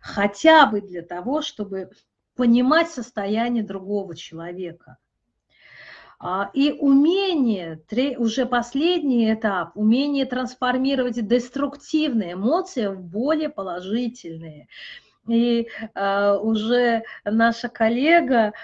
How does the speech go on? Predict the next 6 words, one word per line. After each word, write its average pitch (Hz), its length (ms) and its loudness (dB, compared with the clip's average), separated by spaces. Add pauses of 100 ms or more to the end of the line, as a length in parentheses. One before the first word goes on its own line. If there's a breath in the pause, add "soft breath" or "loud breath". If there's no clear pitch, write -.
(140 loud breath)
как 214 220 0
раз-таки 294 640 2
под-, 254 300 -4
э, 247 160 0
подсказала, 254 1000 0 (340 loud breath)
э, 196 420 -4